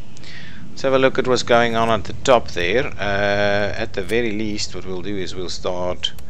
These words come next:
quickly clearing that. And then, okay, pause it for a second and let's quickly see. So we've got a hundred and fifteen thousand.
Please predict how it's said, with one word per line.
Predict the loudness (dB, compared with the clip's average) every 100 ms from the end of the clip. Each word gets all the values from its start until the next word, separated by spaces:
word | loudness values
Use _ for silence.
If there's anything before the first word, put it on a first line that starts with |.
| -4 -4 -4 -4 -4 -4 -4
quickly | -4 -4
clearing | -2 0 2 0 -2
that. | 2 2 2 0 -2 -4 -4 -4 -4 -4 -4 -4 -4 -4 -4 -4 -4 -4 -4 -4 -4 -4 -4 -4 -4 -4 -4 -4 -4
And | -2 0
then, | 2 2 4 2 2 0 -2 -2 -4 -4 -2
okay, | -2 -2
pause | 0 0 2
it | 2 0
for | 2
a | 2
second | 2 2 2 0
and | 0 0
let's | 0
quickly | -2 -2 -2
see. | -2 -2
So | 0 0
we've | 0
got | 2
a | 4
hundred | 2 0
and | -4
fifteen | -2 -2 -2 -2
thousand. | 0 2 2 0 -2